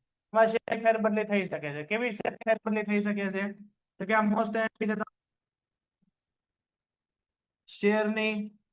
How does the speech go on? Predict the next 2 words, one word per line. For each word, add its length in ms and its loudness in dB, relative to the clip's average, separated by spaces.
મુક્ત 440 -4
ફેરબદલી 800 -2